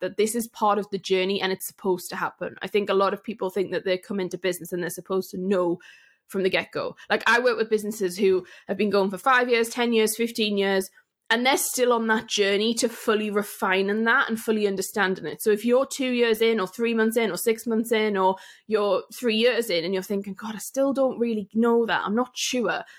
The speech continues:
I just wanna kind of reassure you to some degree that that's okay. It's something that continues to grow as you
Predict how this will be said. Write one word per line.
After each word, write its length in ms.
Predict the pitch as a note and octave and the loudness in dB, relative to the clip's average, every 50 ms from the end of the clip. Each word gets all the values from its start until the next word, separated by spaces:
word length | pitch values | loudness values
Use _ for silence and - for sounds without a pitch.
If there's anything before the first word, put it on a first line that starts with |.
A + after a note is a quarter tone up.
| - - - _ _ _ _ _ _ _ _ _ - | -20 -20 -20 _ _ _ _ _ _ _ _ _ -2
I 140 | - - A3+ | 0 2 2
just 180 | A3+ C4+ C4+ - | 2 0 0 0
wanna 200 | C#4+ C4 B3+ B3 | 2 2 2 0
kind 220 | - C4+ B3 A#3 | 0 2 2 2
of 120 | A3+ A3 A3+ | 4 4 4
reassure 400 | A3 G3+ G#3+ - - A#3 A3+ A3 | 4 2 2 2 0 -2 0 0
you 120 | G#3 F#3+ | -2 -2
to 80 | F#3+ F#3+ | -4 -6
some 180 | - G3 G3 F3+ | -6 -6 -4 -4
degree 280 | F3+ F3 F#3+ F#3+ E3+ F3 | -4 -2 -2 0 0 0
that 140 | F#3+ - | 0 0
that's 220 | - G#3 A3 - C4 | 0 0 0 0 0
okay. 540 | A#3+ A#3 A#3+ - - G#3 F3+ F#3 G3+ G3 - - | -2 -2 -2 -4 -2 0 2 2 2 2 0 0
It's 180 | G#3+ A3 A3 - | -2 -2 -2 -6
something 240 | G#3+ - - G3+ G3+ | -8 -6 -4 -4 -2
that 120 | F#3 F#3 | -4 -4
continues 500 | - - G#3+ G3 - G#3 F#3+ G3 F#3+ F#3 - | -6 -6 -6 -4 -4 -4 -2 -2 -2 -4 -6
to 100 | - F#3+ | -8 -12
grow 360 | - F3 F3 F3 E3+ E3 D#3+ - E3+ | -6 -2 0 0 2 2 0 0 -2
as 180 | F#3 G3 F#3 | -4 -4 -4
you 440 | F#3+ F3 F3+ F3+ F3 F3 F3+ - - | -8 -8 -8 -6 -6 -6 -8 -8 -10